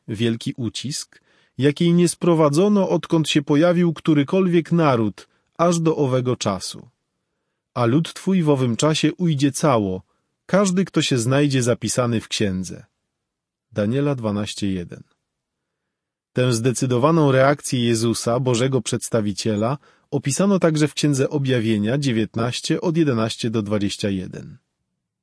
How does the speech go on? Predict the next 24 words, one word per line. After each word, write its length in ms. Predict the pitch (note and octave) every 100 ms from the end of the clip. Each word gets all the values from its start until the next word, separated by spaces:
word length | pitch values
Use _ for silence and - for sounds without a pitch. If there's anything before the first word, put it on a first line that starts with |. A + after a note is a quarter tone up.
| _ _ _ _ _ _ _ _ _ _
Ale 220 | C3 B2+ A#2
do 140 | A#2+
kogo 340 | - G#3+ A3+
odnosi 420 | D#3+ C#3 D#3+ F3+ E3
się 140 | D3
określenie 640 | C3 C3+ B2+ D#3 D#3 C#3
Gog 420 | A#2+ D#3+ F3 -
i 100 | D#3+
Magog 500 | C#3 A#2 G#2+ C3 D3
z 80 | -
Księgi 420 | - C#3+ C#3+ C#3
Objawienia 720 | - C3+ B2+ A2+ A#2 G#2+ A2+ C3+
dwadzieścia 600 | A#2+ A2 G#2+ - C#3 -
osiem? 520 | C3+ - - F2 A2 _ _ _ _ _ _ _ _ _ _ -
Podczas 400 | A#2+ - A2+ -
ostatecznej 600 | C3 - A#2+ F#3+ - D3+ A#2+
próby, 480 | C#3 A#2+ G#2 A2+
do 120 | C#3+ A#2
jakiej 360 | G#2+ A#2+ G#2+
dojdzie 340 | A#2 C3 A#2+ A2
po 140 | A#2+
upływie 480 | B2 G#2+ C#3+ C3 A2+
tysiąca 520 | A#2 A2+ A#2+ B2 G#2
lat, 380 | F#2+ G2+ C3+